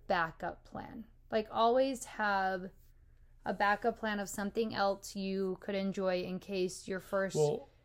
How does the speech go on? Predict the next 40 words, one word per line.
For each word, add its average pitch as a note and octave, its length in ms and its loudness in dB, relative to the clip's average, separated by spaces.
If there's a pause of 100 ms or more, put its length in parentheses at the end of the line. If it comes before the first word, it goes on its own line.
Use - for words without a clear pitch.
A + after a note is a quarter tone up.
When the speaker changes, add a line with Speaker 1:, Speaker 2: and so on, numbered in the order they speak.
(240)
Speaker 1:
plan F#3+ 360 -2
doesn't F3 400 -4
go F3+ 100 -4
Speaker 2:
I F3 60 4
mean, D3+ 80 4
that, D#3 180 6
that's D#3+ 180 4
Speaker 1:
as E3 40 -2
Speaker 2:
a - 20 -2
great D3+ 100 2
Speaker 1:
planned. C#3 120 2
Speaker 2:
example. B2+ 400 -2
You B2+ 100 2
guys B2 240 -2
may A#2+ 220 -2
not A#2 340 -6
know A#2 320 -4
who A2+ 180 -6
this A2 180 -8
guy G#2+ 200 -6
is. A2+ 220 -6
Some B2 160 -10
people A2 240 -10
will, A#2 160 -8
some - 120 -16
people A#2+ 200 -10
won't. B2 180 -6
But - 120 -14
there A#2+ 120 -2
was A#2 160 -2
an A#2 120 -2
N A2 120 -2
F G#2 160 -6
L A2 100 -2
quarterback. A#2+ 520 -4
His A2 120 -10
name G#2+ 160 -6
was G#2+ 80 -8
Steve A2+ 220 -8
Young. A2+ 220 -2